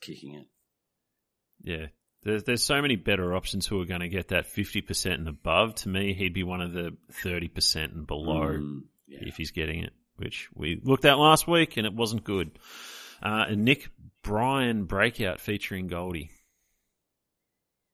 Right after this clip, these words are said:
Speaker 1: <laughs>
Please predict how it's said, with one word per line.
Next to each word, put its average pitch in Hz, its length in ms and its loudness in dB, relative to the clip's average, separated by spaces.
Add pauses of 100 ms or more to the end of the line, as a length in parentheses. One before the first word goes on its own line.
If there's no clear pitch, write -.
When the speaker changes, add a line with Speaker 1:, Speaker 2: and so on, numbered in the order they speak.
(380)
Speaker 1:
<laughs> - 2000 0